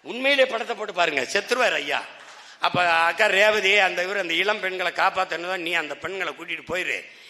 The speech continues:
என்னை வந்து இந்த அருவாளை கொடுத்து இந்த ஒரு சூலாயுதம் மாதிரி இருக்கு, அதுல இப்படி சாத்தி வச்சிரு, சாத்தி வச்சு அப்படி நிக்க வச்சுட்டு நீ அந்த பிள்ளைகளை கூட்டி ஓடிருன்றாப்ல.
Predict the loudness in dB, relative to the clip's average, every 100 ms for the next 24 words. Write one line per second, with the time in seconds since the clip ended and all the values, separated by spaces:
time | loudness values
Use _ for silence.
0 | -6 -2 -2 0 -2 -4 -8 -6 -6 -4
1 | -4 -4 -6 -12 -4 0 0 -2 -8 -20
2 | -20 _ -18 -10 -8 -8 -10 -10 -4 -2
3 | -2 -6 -8 -10 -16 -20 _ _ -8 -6
4 | -4 -8 -10 -6 -4 -4 -6 -12 -14 -12
5 | -14 -14 _ _ _ -6 -6 -6 -10 -8
6 | -8 -8 -12 -8 -8 -8 -8 -2 -2 -2
7 | -8 -20 -14 -4 -4 -4 -6 -2 -2 -2
8 | -10 -8 -6 -6 -8 -12 -12 -14